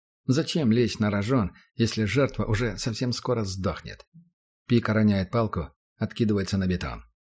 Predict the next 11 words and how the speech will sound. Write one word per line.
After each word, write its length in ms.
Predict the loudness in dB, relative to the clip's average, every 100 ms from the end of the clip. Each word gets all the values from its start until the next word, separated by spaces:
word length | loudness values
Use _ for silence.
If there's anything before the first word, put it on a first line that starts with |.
| _ _ -4
И 120 | 0
крысоволк, 680 | 2 2 2 4 4 2
рванувшись 580 | 0 2 4 2 2 0
вперёд, 360 | 2 4 4 2
вгрызается 840 | 0 2 2 2 0 2 0 2
ему 340 | 4 6 4 2
в 120 | 0
глотку. 400 | 0 0 0 -6 -8 -14 _ _ _ _ _ -16
Хруст, 640 | -4 -2 0 -2 -6 -8 _ _
снова 500 | -2 4 4 4 0
хруст. 540 | -2 -4 -6 -8 -10